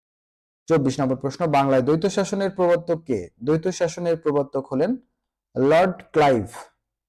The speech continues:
পঁচিশ নম্বর প্রশ্ন, ভারতে সর্বপ্রথম কার সময় রেলপথ ও টেলিগ্রাফ লাইন স্থাপিত হয়? গুরুত্বপূর্ণ প্রশ্ন। এটা কার সমান,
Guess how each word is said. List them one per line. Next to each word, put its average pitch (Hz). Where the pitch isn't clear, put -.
পঁচিশ 190
নম্বর 190
প্রশ্ন, 180
ভারতে 190
সর্বপ্রথম 185
কার 160
সময় 185
রেলপথ 185
ও 170
টেলিগ্রাফ 170
লাইন 147
স্থাপিত 139
হয়? 127
গুরুত্বপূর্ণ 127
প্রশ্ন। 190
এটা 143
কার 170
সমান, 220